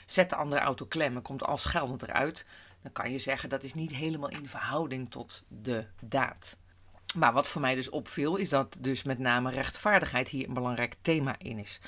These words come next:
Vandaar dat ik dit keer de deugd rechtvaardigheid wil behandelen en eigenlijk gekoppeld aan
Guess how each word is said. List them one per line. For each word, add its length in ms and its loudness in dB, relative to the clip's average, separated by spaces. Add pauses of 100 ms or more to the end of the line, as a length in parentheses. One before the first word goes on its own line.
(200)
Vandaar 300 6
dat 140 2
ik 240 0 (520)
dit 180 -2
keer 160 -2
de 140 -2
deugd 320 2
rechtvaardigheid 840 2
wil 140 0
behandelen 400 0
en 100 -2
eigenlijk 340 -4
gekoppeld 460 -4
aan 340 0